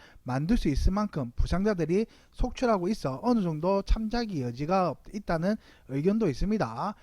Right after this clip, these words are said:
그만큼 첼시가 부상자들이 엄청나게 많죠. 자, 첼시의 공격 문제는 중앙에서 공을 전진시켜줄 사람이 없고, 공격의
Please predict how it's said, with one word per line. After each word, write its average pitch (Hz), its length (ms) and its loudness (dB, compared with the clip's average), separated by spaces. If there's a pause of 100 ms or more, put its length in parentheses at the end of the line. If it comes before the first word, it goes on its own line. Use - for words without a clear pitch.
(140)
그만큼 196 580 0
첼시가 208 420 2
부상자들이 214 600 -2
엄청나게 214 600 -4
많죠. 139 760 -2 (360)
자, 160 160 4
첼시의 254 440 2
공격 208 340 0
문제는 175 440 0
중앙에서 160 580 0 (240)
공을 147 320 0
전진시켜줄 170 760 0
사람이 151 400 0
없고, 147 540 0 (300)
공격의 233 560 2